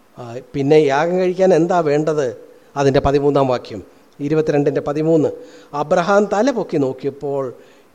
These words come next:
പിൻപുറത്ത്, പുറകിൽ ഒരാട്ടുകൊറ്റൻ കൊമ്പ് കാട്ടിൽ പിടിപെട്ട് കിടക്കുന്നത് കണ്ടു. കണ്ടോ,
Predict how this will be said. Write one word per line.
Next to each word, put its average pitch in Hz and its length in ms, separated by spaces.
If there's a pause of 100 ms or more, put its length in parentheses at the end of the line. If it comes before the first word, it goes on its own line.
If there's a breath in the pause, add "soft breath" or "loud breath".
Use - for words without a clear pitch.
(180)
പിൻപുറത്ത്, 269 840 (580)
പുറകിൽ 196 560 (580 loud breath)
ഒരാട്ടുകൊറ്റൻ 160 960
കൊമ്പ് 170 600
കാട്ടിൽ 143 360
പിടിപെട്ട് 165 640
കിടക്കുന്നത് 139 680
കണ്ടു. 107 220 (1160)
കണ്ടോ, 123 300